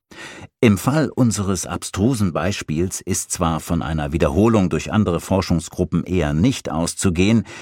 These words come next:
wenn aber statt Nougat beispielsweise echte Medikamente für eine neue Form der Chemotherapie getestet werden,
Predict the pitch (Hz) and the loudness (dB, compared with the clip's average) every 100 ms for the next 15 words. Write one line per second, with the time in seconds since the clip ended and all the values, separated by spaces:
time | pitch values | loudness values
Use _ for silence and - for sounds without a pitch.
0 | - - - _ 87 104 117 - 92 92 | -16 -18 -20 _ 0 2 2 2 0 0
1 | 87 85 80 131 127 87 76 - 76 82 | 0 -2 0 0 2 0 -2 -2 -2 0
2 | 98 85 82 80 82 - 113 - 95 87 | -2 0 0 0 0 -2 -4 -2 -2 -2
3 | - 92 101 139 95 - 69 82 82 95 | 0 0 2 0 -2 -2 0 2 2 2
4 | 110 82 87 87 76 - 135 127 - 78 | 0 0 2 2 0 -4 -2 -2 -2 -4
5 | 71 73 85 82 80 92 87 98 85 101 | -4 -4 -4 -2 -2 -2 -2 -2 0 0
6 | 104 120 | 2 2